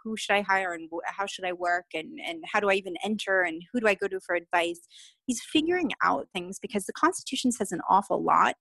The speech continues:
but doesn't say everything. And he actually annotates it. I love this. Um, they have it at Houghton. Um, John Overholt, another, another Twitter personality who I've,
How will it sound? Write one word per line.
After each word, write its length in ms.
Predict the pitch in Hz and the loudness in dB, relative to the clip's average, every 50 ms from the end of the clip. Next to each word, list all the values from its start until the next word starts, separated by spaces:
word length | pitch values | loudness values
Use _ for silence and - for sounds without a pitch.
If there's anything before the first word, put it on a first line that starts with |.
| _ - | _ -4
but 100 | 196 170 | -4 -4
doesn't 280 | 185 190 190 196 202 - | -4 -4 -6 -6 -6 -4
say 160 | - 170 - - - | -4 -4 -4 -2 0
everything. 600 | 170 160 - 127 127 185 - - - - - 247 - - - - | 0 0 -2 -4 -6 -6 -6 -6 -8 -8 -8 -12 -14 -16 -10 -6
And 100 | - 226 | 0 2
he 80 | 277 311 | 4 4
actually 300 | 381 - - - - - - 175 | 4 2 0 0 -2 -2 -2 -4
annotates 580 | 180 180 185 190 190 - - - - - - | -2 -2 -2 -2 -4 -6 -8 -10 -10 -10 -8
it. 80 | 180 - | -6 -4
I 100 | - - 139 | -4 -4 -2
love 500 | 143 139 196 196 196 196 202 190 185 - | -2 2 4 6 6 6 4 4 2 -2
this. 260 | 170 175 - - - - | -2 -2 -2 -4 -6 -4
Um, 460 | 175 165 156 156 147 147 147 139 226 _ _ - - - - _ - | -4 -4 -4 -6 -8 -10 -10 -12 -14 _ _ -16 -16 -16 -8 _ -4
they 40 | 196 | -4
have 120 | - - | -2 -2
it 60 | - - | -2 -2
at 80 | - - - - | -2 -2 -4 0
Houghton. 440 | - 190 175 - 170 170 165 160 165 - - - - - _ - | 2 2 2 0 -2 -6 -6 -6 -8 -12 -16 -20 -20 -14 _ -2
Um, 200 | 170 165 160 170 | -2 0 0 0
John 240 | 170 - 175 190 190 | 2 2 2 2 2
Overholt, 580 | - 175 175 170 - 165 165 170 170 165 165 - 175 | 0 -2 -4 -2 -2 -2 0 2 2 0 0 0 -2
another, 420 | 165 165 165 165 160 160 - - - - | 0 2 4 4 4 4 2 0 -2 -4
another 280 | 185 185 185 180 180 175 - - - - - - | -2 0 0 0 0 -2 -4 -8 -14 -16 -8 -2
Twitter 220 | - 294 285 247 226 | 0 4 4 4 4
personality 640 | - - 247 254 - - 214 196 190 196 180 180 190 | 2 2 0 0 0 2 0 2 2 2 0 0 -2
who 120 | 202 190 | 0 0
I've, 120 | 175 180 | 0 -2